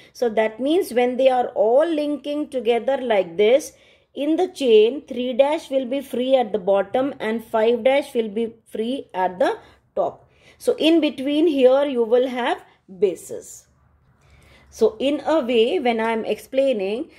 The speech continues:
I may write like that, one nucleotide, another nucleotide, next nucleotide, and go, and go on. They will be linking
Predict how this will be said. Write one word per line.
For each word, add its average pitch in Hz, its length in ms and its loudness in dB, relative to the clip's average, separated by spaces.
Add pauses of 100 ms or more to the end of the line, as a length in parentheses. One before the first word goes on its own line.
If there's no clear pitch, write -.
(160)
I 208 160 -2
may 233 200 0
write 247 360 0
like 202 280 0
that, 214 440 0 (220)
one 233 340 -6
nucleotide, 233 960 0 (200)
another 220 400 -2
nucleotide, 214 1120 0
next 214 400 -6
nucleotide, 202 1040 0 (880)
and 269 260 -2
go, 226 320 2
and 233 300 -2
go 214 160 0
on. 165 400 -8
They 226 120 4
will 254 200 0
be 254 120 0
linking 262 480 2